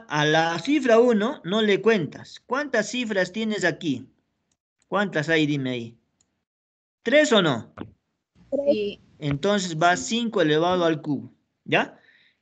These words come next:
Speaker 1: Y de ahí va a ir bajando de uno en uno los exponentes.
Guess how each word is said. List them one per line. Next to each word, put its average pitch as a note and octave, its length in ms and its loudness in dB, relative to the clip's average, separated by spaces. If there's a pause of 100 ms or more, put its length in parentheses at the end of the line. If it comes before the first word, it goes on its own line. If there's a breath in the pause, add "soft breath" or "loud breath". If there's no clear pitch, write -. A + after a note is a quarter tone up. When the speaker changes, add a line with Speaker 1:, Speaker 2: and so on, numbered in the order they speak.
(100)
Speaker 1:
Y F#3+ 180 -2
de G#3+ 160 4
ahí C4 280 4
va A#3 140 2
a B3 60 4
ir C4 180 0
bajando A#3 840 2
de E3 200 -6
uno G#3 280 -2
en G#3 140 -2
uno A#3 260 0
los C3+ 200 -2
exponentes. D#3 1000 -6